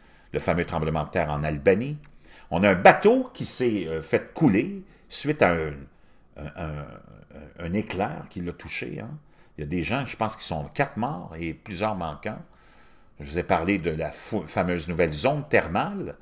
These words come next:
On est au vingt-cinq novembre, là, c'est juste depuis quelques jours, découverte au parc national de Yellowstone.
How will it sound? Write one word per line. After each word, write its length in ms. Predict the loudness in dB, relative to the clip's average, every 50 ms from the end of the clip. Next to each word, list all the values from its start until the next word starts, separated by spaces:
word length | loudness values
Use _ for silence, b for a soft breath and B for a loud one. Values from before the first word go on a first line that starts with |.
| b b b b
On 120 | 0 2
est 100 | 4 8
au 80 | 8 10
vingt-cinq 420 | 10 10 8 8 6 4 4 6
novembre, 380 | 6 6 8 8 6 4 4 0
là, 80 | 0 0
c'est 160 | 0 0 -2
juste 180 | 0 -2 -2
depuis 180 | -2 -4 -4 0
quelques 260 | 0 2 4 4 2
jours, 280 | 2 2 -2 -4 -6 -8 b b b b b b b b
découverte 520 | -4 -2 0 2 4 6 6 6 4 2 0
au 180 | 2 2 0
parc 280 | -2 -2 -2 -2 -2 -2
national 400 | -6 -4 -2 -2 0 0 2 2
de 80 | 4
Yellowstone. 720 | 4 4 4 2 0 -2 -4 -4 -4 -6 -6 -6 -10 -10